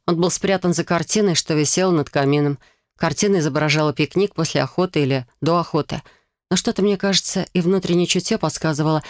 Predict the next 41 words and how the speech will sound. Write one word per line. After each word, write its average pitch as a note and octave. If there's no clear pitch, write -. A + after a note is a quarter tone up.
на F3+
месте G3+
этого F#3
полотна F3+
было E3+
другое. F3+
Уверена, G3
там F#3
был F#3
портрет F#3
истинного D#3+
хозяина C#3
или F#3
вообще F3
семейный D3+
портрет. -
А D#3
потом G#3
случился G3+
Хендрик F3+
и F3
его E3
друг, F#3+
пардон, F3+
брат E3+
Конрад. D#3
И G3+
я G#3+
на F3+
все G#3
свои F3+
новые F3
зубы E3+
готова E3+
поставить, D3+
что -
затеяли E3+
они C#3+
нечто D#3+
гадкое, D3+
запрещенное D#3